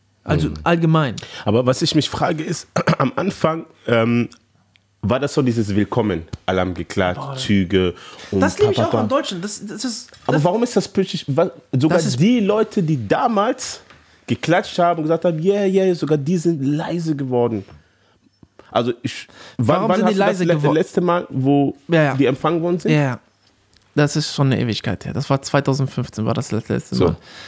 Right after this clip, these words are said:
Speaker 1: Das ist einfach, weil in den Medien so oft davon berichtet wird, dass das und das passiert ist. Der wurde vergewaltigt. Und die denken sich immer so,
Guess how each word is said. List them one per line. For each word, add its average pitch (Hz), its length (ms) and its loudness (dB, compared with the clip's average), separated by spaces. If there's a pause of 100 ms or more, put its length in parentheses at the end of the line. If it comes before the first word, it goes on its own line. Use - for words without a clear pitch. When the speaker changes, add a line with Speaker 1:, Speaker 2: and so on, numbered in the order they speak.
(640)
Speaker 1:
Das 185 160 2
ist 185 140 2
einfach, 151 340 2
weil 135 320 2 (760)
in 147 140 4
den 143 140 4
Medien 147 340 2
so 139 160 2
oft - 200 -6
davon 127 280 -2
berichtet 123 500 -4
wird, 120 320 -4 (320)
dass 131 300 -2
das 143 320 0
und 139 80 2
das 123 180 -2
passiert - 360 -8
ist. - 200 -14
Der 135 180 2
wurde 139 140 0
vergewaltigt. 127 680 -4
Und 151 180 2
die 170 100 4
denken 156 260 2
sich 143 220 -2
immer 143 140 0
so, 139 160 0